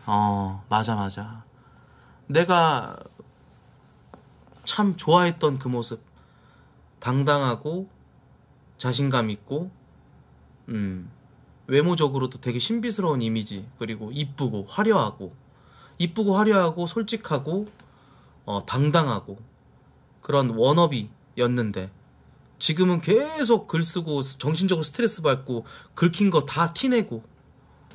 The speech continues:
이러니까 답답한 거야. 형, 제발 좀 조용히 너네끼리 사귀어주면 안 되겠니? 소사모들 억장 무너지게 하지 말고 제발. 자, 이건 뭐냐? 류준열 엄청 싫어하는 거야.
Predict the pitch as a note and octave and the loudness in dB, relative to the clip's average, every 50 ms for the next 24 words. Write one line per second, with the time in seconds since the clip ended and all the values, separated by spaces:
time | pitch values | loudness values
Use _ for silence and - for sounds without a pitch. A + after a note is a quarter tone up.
0 | - - - - - - _ _ _ - _ _ _ _ - _ _ - - _ | -20 -20 -20 -20 -20 -20 _ _ _ -20 _ _ _ _ -20 _ _ -20 -20 _
1 | _ _ - - _ - - - - - - - - - - - - - - _ | _ _ -20 -20 _ -20 -20 -20 -20 -20 -20 -20 -20 -20 -20 -20 -20 -20 -20 _
2 | - - - - - - - - F#3 G3+ B3 A3+ G#3 G3 - F#3+ E3+ D#3 C#3+ A2+ | -20 -20 -20 -20 -20 -20 -8 -2 2 6 6 6 6 6 4 4 6 6 4 2
3 | G#2 G#2 - - - C3+ C#3 F#3 E3 E3 F3 F3+ G3 G3+ A3+ F#3+ B2 G#2 G#2 G#2+ | -2 -6 -10 -10 -8 -4 -2 -2 -2 0 -2 -2 0 0 0 -2 -2 -4 -8 -12
4 | G#2+ B2+ C3 - - _ _ _ _ - _ _ _ _ _ _ _ _ _ _ | -14 -16 -18 -20 -20 _ _ _ _ -20 _ _ _ _ _ _ _ _ _ _
5 | _ _ - - - - - - - _ _ _ _ _ _ - - _ _ _ | _ _ -20 -16 -14 -14 -14 -14 -16 _ _ _ _ _ _ -20 -20 _ _ _
6 | - - - - - - - _ _ - F3+ E3 - C#3+ D3+ E3 F#3 F3+ E3+ E3 | -20 -20 -20 -20 -20 -20 -20 _ _ -6 -6 -4 0 2 2 4 4 2 2 0
7 | D#3 C#3 - C#3 D3+ D#3 C3 A#2+ B2+ C3+ C3+ B2 B2+ C3 F3 F3+ F#3+ E3+ E3 B2+ | -2 -2 0 0 0 0 0 0 0 0 -2 -2 -4 -2 -4 -4 -2 -2 0 0
8 | G#2+ G#2 A#2 A2+ A2 G#2 G2 G2 B2 C#3+ D#3 - - _ _ - - _ - - | 0 0 -2 -2 -2 -4 -4 -4 -6 -8 -10 -12 -18 _ _ -20 -20 _ -14 -10
9 | D#3+ F3+ F3+ F3+ E3+ D#3 C#3+ B2+ A#2+ G2+ F#2+ - - D3+ C#3 A#2+ A#2 A2+ A#2+ C3 | -6 -4 -2 0 0 0 0 2 2 0 0 0 -2 -2 -2 0 0 0 2 2
10 | B2 B2+ A#2+ B2+ - - - - - - - - - - - - - - - _ | 2 2 0 0 0 0 -2 -2 -4 -6 -4 -4 -4 -4 -8 -20 -20 -20 -20 _
11 | - - - _ _ _ _ - - - - - - - - - - - - - | -20 -20 -20 _ _ _ _ -20 -20 -20 -18 -16 -16 -16 -16 -18 -20 -20 -20 -20
12 | - - - - A2 G#2 A2+ D3 D#3 C3+ G#2+ G#2+ A2 B2+ C3+ B2 G2 F2 F#2+ F#2+ | -16 -8 -4 0 0 0 2 2 2 2 2 2 2 2 2 2 0 -2 -4 -10
13 | - - _ - - - - - - _ _ _ - - _ - B2+ D3 D#3 F#3+ | -16 -20 _ -20 -20 -20 -20 -20 -20 _ _ _ -20 -18 _ -6 -4 0 2 4
14 | A3 G#3 F#3+ E3 B2+ G#2+ B2+ C3+ C3 G3 G3 D#3 E3 D#3+ D3+ C#3+ C#3+ C3 G#2+ F#2 | 6 6 6 6 4 2 0 2 4 4 4 4 4 2 0 0 0 -2 -4 -4
15 | F2+ F#2 F#2+ - | -6 -6 -10 -14